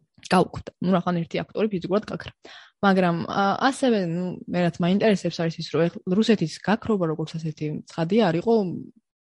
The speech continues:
რაღაცა, მ, სამუდამო ფენომენი, ხო? ყველა მიცოდა, რომ რაღაცა ტიპით ეს სახელმწიფო დაბრუნდებოდა. წითელი, თეთრი, რავი, მწვანე, <laughs> არ ქონდა მაგას მაინც ამის მნიშვნელობა, მაგრამ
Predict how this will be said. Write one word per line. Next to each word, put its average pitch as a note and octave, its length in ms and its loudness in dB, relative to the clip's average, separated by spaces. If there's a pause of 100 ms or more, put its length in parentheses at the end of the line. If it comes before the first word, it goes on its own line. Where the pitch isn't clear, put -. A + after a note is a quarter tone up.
რაღაცა, F#3 240 -6 (180)
მ, D3+ 480 -4
სამუდამო E3+ 580 4
ფენომენი, D#3+ 540 -2
ხო? G3 160 -2 (380)
ყველა E3 320 2
მიცოდა, E3 320 -2
რომ A3+ 120 4
რაღაცა E3 380 -2
ტიპით - 380 -6
ეს - 200 -4
სახელმწიფო F#3 360 -4
დაბრუნდებოდა. D#3 580 0
წითელი, G#3+ 420 -2
თეთრი, - 380 -10
რავი, - 260 -12 (280)
მწვანე, F#3 440 6
<laughs> A#3+ 180 8
არ A3 180 6
ქონდა G3+ 280 6
მაგას G#3 340 6
მაინც F3 220 -2
ამის F3+ 220 -4
მნიშვნელობა, E3+ 400 -2
მაგრამ D3+ 280 0